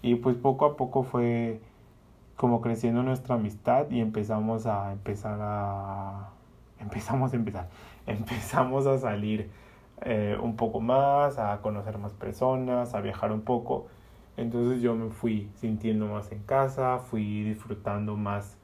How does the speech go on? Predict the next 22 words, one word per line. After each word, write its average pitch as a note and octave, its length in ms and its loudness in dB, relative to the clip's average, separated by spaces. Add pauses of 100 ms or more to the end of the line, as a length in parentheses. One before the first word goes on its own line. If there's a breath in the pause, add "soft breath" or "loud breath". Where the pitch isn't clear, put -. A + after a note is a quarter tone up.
(640 loud breath)
como G#2+ 240 -4
toda, A2 920 0 (140)
pues, - 160 -12
todo E3 240 4
lo, A2+ 500 0 (200)
lo A#2 160 -6
que - 80 -4
podía A#2+ 340 2
vivir A#2 300 2
allá, A#2+ 360 2
porque A2+ 480 -4 (1000 loud breath)
les B2+ 240 4
digo, C3+ 280 2
como B2+ 400 0 (760)
cuando C3 460 0
en B2+ 220 0
el B2 160 -2
s-, - 220 -16 (840)
segundo C#3+ 520 -2
mes, D3 240 -2
que C#3 240 0
fue A#2+ 600 0